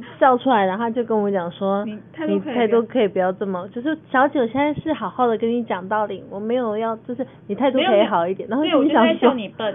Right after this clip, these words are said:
Speaker 1: <laughs> 对，我就是觉得，你现在连我在笑什么你都不懂。
Speaker 2: 他就不懂啊。
Speaker 1: 我真的觉得你的老板真的很浪费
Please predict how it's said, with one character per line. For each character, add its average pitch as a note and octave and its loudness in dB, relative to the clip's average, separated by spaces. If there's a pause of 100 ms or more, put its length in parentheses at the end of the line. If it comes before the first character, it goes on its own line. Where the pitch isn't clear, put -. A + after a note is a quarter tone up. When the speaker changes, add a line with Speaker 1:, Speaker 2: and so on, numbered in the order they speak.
Speaker 1:
<laughs> - -14
对， B4 8 (260)
我 - 2
就 G4+ 6
是 C5 2
觉 F4 4
得， F4 -6 (500)
你 A#3+ 0 (400)
现 C4 4
在 C4 2
连 A3 2
我 F#3+ 0
在 F#3+ 0
笑 G#3 -2
什 G#3+ -4
么 F#3 -6
你 F3 -10
都 F3+ -2
不 F#3 -4
懂。 - -6
Speaker 2:
他 E4 -2
就 F4 -6
不 F#4+ -6
懂 A3 -4
啊。 G#3 -6
Speaker 1:
我 A3+ 4
真 A#3+ 6
的 B3+ 4
觉 G3 -4
得 G3 -6 (600)
你 G#3 -4
的 G#3 2
老 G3 0
板 F#3+ -2 (480)
真 A3+ 6
的 A3+ 4
很 F#3+ 2
浪 F#3+ -2
费 F3+ -2